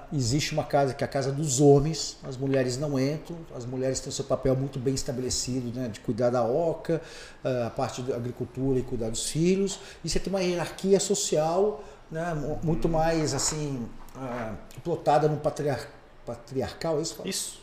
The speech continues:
Speaker 2: sim.
Speaker 1: Patriarcal e assim por diante. E teve uma etnia que fica no meio do Parque do Xingu, onde nasce, na verdade, o Rio Xingu,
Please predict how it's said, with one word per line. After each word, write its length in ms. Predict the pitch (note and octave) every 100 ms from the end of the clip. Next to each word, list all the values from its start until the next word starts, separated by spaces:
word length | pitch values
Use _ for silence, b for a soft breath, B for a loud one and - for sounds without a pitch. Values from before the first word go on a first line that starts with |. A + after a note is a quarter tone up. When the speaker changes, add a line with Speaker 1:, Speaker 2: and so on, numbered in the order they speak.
| -
Speaker 2:
sim. 100 | -
Speaker 1:
Patriarcal 760 | G#2+ - A#2+ - B2 C#3 D3 A2+
e 20 |
assim 180 | - A#2+
por 160 | D3 B2
diante. 280 | F#2 - - B B B B B B B - - -
E 140 | D3
teve 300 | - F#3+ F#3
uma 160 | G3 G#3+
etnia 580 | A3 G#3+ D#3+ C#3 D#3+ D#3+ -
que 80 | C#3+
fica 260 | - D3+ E3
no 160 | F#3
meio 420 | F3 D#3+ F3 B3 A3+
do 80 |
Parque 340 | G#3 F#3 - D#3+
do 80 | D#3+
Xingu, 420 | - G3 D3+ E3+ - - - -
onde 200 | C#3 D3+
nasce, 460 | D3+ D3+ G3 G#3+ A3
na 80 | G3
verdade, 360 | D#3 D3+ C3+
o 20 | C3+
Rio 80 |
Xingu, 400 | D#3 - A#2+ A#2+